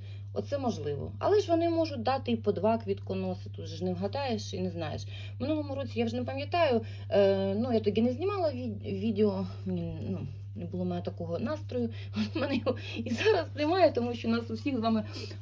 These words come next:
один настрій, але життя продовжується, що ж робити. Так, е, і, а ну підождіть, а оце червоне?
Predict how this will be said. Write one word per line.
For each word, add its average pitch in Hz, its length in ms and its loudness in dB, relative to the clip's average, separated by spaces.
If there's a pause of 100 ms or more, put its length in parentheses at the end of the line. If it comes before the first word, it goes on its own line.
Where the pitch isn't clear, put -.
один 254 320 8
настрій, 302 320 4
але 226 200 8
життя 226 360 0
продовжується, 226 680 0
що 226 180 0
ж 202 80 0
робити. 196 360 0 (880)
Так, 247 440 6
е, 208 500 6 (220)
і, 370 260 6 (560)
а 349 120 0
ну 381 140 2
підождіть, 247 600 -2
а 269 100 0
оце 220 420 0 (480)
червоне? 277 540 -4